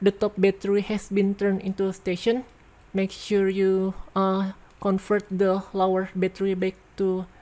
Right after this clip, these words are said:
ship here. Then, you know, you do it all over again until the ship is high enough off the ground that the ship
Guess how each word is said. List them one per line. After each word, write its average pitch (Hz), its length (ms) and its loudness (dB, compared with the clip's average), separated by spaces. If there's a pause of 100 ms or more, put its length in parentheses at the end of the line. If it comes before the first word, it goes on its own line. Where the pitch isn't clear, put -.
(120)
ship - 320 -2
here. 247 260 2 (400)
Then, 185 400 6 (120)
you 202 100 2
know, 175 220 4 (400)
you 196 200 4
do 196 100 6
it 196 160 4 (140)
all 170 140 2
over 196 160 -2
again 226 360 4 (400)
until 196 380 2
the 190 140 2
ship 190 220 -6 (160)
is 185 280 -4 (120)
high 196 240 0 (100)
enough 190 520 0 (120)
off 185 280 0
the 196 140 6
ground 196 420 4 (500)
that 190 260 4
the 190 80 6
ship 196 240 -2